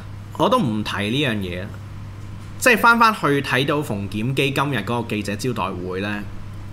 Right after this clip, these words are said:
其實你唔好笑，佢好認真地講咗一啲問題嘅。譬如話，佢提到佢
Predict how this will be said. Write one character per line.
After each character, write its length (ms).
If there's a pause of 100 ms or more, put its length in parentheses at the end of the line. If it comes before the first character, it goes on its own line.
其 100
實 160
你 60
唔 160
好 60
笑， 200 (180)
佢 280
好 100
認 300
真 200
地 120
講 260
咗 160
一 60
啲 40
問 220
題 80 (180)
嘅。 140 (1500)
譬 160
如 100
話， 320 (760)
佢 480
提 280
到 120
佢 720